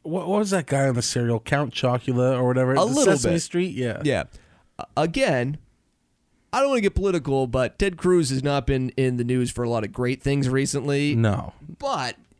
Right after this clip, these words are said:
Speaker 2: the material wasn't the worst. I've heard worse comedy sets, but Ted Cruz then at the end decided he wanted to get everyone riled up before the end of his speech. So he yet out, let out a guttural, uh, yell here. Let's,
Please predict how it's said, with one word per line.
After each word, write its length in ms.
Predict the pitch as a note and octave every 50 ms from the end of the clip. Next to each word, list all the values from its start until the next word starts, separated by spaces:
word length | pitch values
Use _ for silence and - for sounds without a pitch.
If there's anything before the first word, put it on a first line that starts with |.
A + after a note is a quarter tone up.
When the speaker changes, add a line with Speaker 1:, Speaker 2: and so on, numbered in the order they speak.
| _ _ _ _ _ _ _ -
Speaker 2:
the 60 | G3
material 500 | G#3+ A3+ - - D4+ D#4 D#4+ D#4 C#4+ C4
wasn't 240 | B3+ A#3+ - B3+ G#3
the 80 | G#3+ G#3
worst. 360 | G#3 F#3 E3+ G2+ A2 - C#3
I've 140 | C#3+ C#3+ D3
heard 180 | G3+ G#3+ F#3
worse 200 | E3+ F#3 F#3 -
comedy 360 | - - D#3+ D#3+ D3+ C#3 A#2+
sets, 400 | A2 - - B2 A#2 G#2+ - -
but 260 | - - C3+ A#2+ G#2+ -
Ted 220 | - G3 G3+ F#3
Cruz 320 | - G3+ F#3+ F3+ F3 D3+
then 180 | - E3+ E3 E3
at 100 | D#3+ B2+
the 160 | C#3+ C#3+ C#3+
end 300 | D3 C3+ B2+ A#2+ A#2+ A#2+ - - - - _ _ - -
decided 460 | - C#3 - - D3+ C#3+ D3 D3 C3+
he 120 | C#3 C#3+ D3+
wanted 300 | C#3+ C3+ C3 C3 C3 B2
to 80 | B2+
get 160 | A#2 B2 A#2+ A#2+
everyone 320 | A#2 A#2+ A#2+ A2+ G#2 -
riled 340 | - G#2+ A2 A2 A#2+ C3+ C#3+
up 140 | D3+ - -
before 220 | - - A#2+ A2+
the 100 | A2 A2+
end 100 | G#2 G#2
of 60 | G2+
his 80 | A2+ A2+
speech. 440 | - - - F#3+ D3+ A2+ - - - - - - - -
So 240 | - - - C#3 C#3+
he 160 | C#3+ D3+ F3
yet 220 | E3+ E3 D#3 D3 D3
out, 260 | C#3+ D3 C#3+ - _ _ - -
let 220 | C3 C#3+ D3 D3
out 160 | C#3+ C3+ C3 -
a 160 | C3 B2+ B2+
guttural, 720 | B2 A#2+ B2+ C3 C3+ C3+ B2+ B2 B2 B2 A#2+ A#2 G2 - -
uh, 220 | - A#2 A2 A2 -
yell 360 | - A#2+ B2+ A#2+ A2 G#2 F#2+
here. 280 | G2+ - G#2 G2 F#2 G2+
Let's, 300 | A#2 B2 A#2+ - -